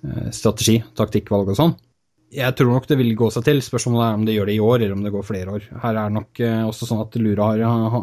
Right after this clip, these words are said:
ansatt en trener med tanke på et mer langsiktig bilde. Sånn at, eh, jeg tror ikke Lura-leiren er sånn sinnssykt bekymret, annet enn at det er kjipt, selvfølgelig, å gå fra N M-gull til, eh, å begynne å tape kamper.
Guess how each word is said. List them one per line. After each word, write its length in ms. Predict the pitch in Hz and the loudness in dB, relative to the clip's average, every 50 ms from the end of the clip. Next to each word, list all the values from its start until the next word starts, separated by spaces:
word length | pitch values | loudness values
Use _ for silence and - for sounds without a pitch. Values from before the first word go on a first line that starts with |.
| - 123 | 0 -2
ansatt 260 | 120 107 120 117 - _ _ | -2 0 0 -4 -4 _ _
en 140 | - 127 120 | 4 4 4
trener 340 | 113 120 107 104 123 147 160 | 4 4 2 4 4 4 4
med 300 | 160 139 127 123 123 120 - _ | 4 4 4 4 2 0 -2 _
tanke 340 | - 131 - - 120 117 117 | -2 -2 0 2 0 0 2
på 140 | - 135 127 | 4 2 2
et 220 | 123 - - - | 2 0 -4 0
mer 160 | 135 131 120 117 | 2 2 4 4
langsiktig 680 | 117 117 113 - - 127 - - _ _ 127 127 123 | 2 2 0 0 -2 -6 -6 -8 _ _ 0 2 4
bilde. 340 | 127 123 113 101 127 160 147 - - - - _ _ | 4 4 4 2 2 0 0 -4 -12 -20 -20 _ _
Sånn 220 | - - 131 123 | -8 -6 -4 -4
at, 180 | 120 - _ - | -4 -6 _ -4
eh, 640 | 127 123 123 127 123 127 127 127 123 123 120 123 | -4 -2 -2 -2 -2 -2 -2 0 0 0 -2 -2
jeg 60 | 120 - | -4 0
tror 260 | - 127 120 135 147 | 2 4 4 4 4
ikke 340 | 151 - - _ - 139 131 | 2 -2 -4 _ 4 4 6
Lura-leiren 540 | 135 127 117 107 98 95 95 92 104 113 | 8 6 6 6 4 2 2 2 2 2
er 100 | 123 123 | 2 2
sånn 140 | 117 110 104 | 2 0 -2
sinnssykt 560 | - - - 131 110 92 87 - 117 110 - | -2 0 2 2 4 4 2 0 -4 -4 -4
bekymret, 640 | - - 120 - 120 101 92 101 117 113 - _ - | -2 -2 2 2 2 2 4 2 0 0 -2 _ -6
annet 180 | 131 113 90 | -4 -4 -2
enn 60 | - 104 | -2 -2
at 60 | 104 | -2
det 100 | 110 104 | -2 -6
er 100 | - - | -6 -8
kjipt, 360 | - - 123 151 - - - | 0 4 4 4 4 2 -8
selvfølgelig, 500 | - - 143 - 117 107 107 135 147 - - _ _ _ _ _ | -6 -4 2 2 2 4 4 2 0 0 -4 _ _ _ _ _
å 60 | 147 | 2
gå 140 | 117 113 110 | 2 2 2
fra 140 | 113 131 120 | 2 2 2
N 80 | 110 | 2
M-gull 320 | 101 98 95 98 107 117 113 | 2 0 0 0 0 -2 0
til, 260 | - 117 107 107 107 | 0 0 2 2 2
eh, 220 | 104 107 107 107 | 2 2 0 0
å 120 | 107 104 113 | -2 -2 -2
begynne 220 | 104 104 101 101 104 | -2 -2 0 -2 0
å 40 | |
tape 640 | - 113 92 92 - - 98 95 98 98 98 98 101 107 | 0 -2 -4 -4 -6 -6 -6 -4 -4 -4 -4 -4 -4 -4
kamper. 400 | - 104 - - 151 165 175 | -4 -4 -2 2 2 2 2